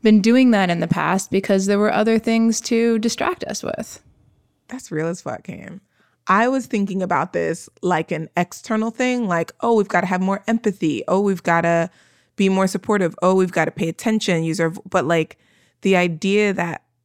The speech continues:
Speaker 2: the other part of this being covid is that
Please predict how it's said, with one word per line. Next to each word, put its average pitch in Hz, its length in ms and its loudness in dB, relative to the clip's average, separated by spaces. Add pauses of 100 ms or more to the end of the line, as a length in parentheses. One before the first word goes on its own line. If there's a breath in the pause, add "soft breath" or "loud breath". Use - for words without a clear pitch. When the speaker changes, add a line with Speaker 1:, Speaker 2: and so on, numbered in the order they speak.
Speaker 2:
the 170 160 -2
other 226 180 0
part 185 240 -2
of 165 120 -2
this 170 160 -2
being 165 280 -4
covid 165 800 0 (640)
is 165 260 2
that 165 220 -2